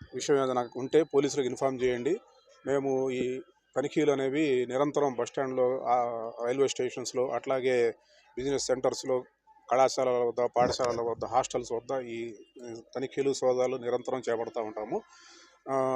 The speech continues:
ప్రస్తుత తనిఖీల్లో అయితే ఎటువంటి అనుమానాస్పద వస్తువులు మనకి, ఆ, తారసపడలేదు. ఈ,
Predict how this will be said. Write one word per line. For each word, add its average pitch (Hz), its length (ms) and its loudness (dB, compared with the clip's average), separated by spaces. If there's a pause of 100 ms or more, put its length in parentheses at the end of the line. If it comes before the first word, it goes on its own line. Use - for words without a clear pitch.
(380)
ప్రస్తుత 160 360 2
తనిఖీల్లో 151 380 4
అయితే 151 460 4 (120)
ఎటువంటి 139 280 -2
అనుమానాస్పద 139 440 0
వస్తువులు 135 360 0
మనకి, 123 340 -4 (420)
ఆ, 113 280 -10
తారసపడలేదు. 120 720 0 (520)
ఈ, 135 80 -4